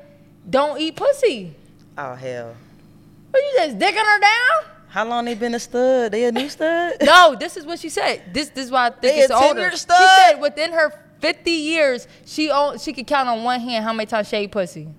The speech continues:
Speaker 2: What?
Speaker 1: Yes.
Speaker 2: Ain't no way.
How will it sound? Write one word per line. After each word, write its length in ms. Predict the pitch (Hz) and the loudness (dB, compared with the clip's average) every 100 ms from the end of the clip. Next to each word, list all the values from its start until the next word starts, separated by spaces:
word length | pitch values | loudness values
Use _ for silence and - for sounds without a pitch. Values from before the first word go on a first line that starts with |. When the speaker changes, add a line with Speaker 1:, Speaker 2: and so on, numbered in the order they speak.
| - | -12
Speaker 2:
What? 640 | 175 156 247 349 381 359 - - - | -6 2 6 8 8 6 0 -14 -6
Speaker 1:
Yes. 560 | 185 185 165 165 - - _ _ - - - | 0 0 0 -8 -20 -20 _ _ -20 -20 -8
Speaker 2:
Ain't 220 | 180 202 | -4 -2
no 200 | 180 170 | 0 0
way. 520 | 156 147 131 120 120 | 2 0 -2 -6 -10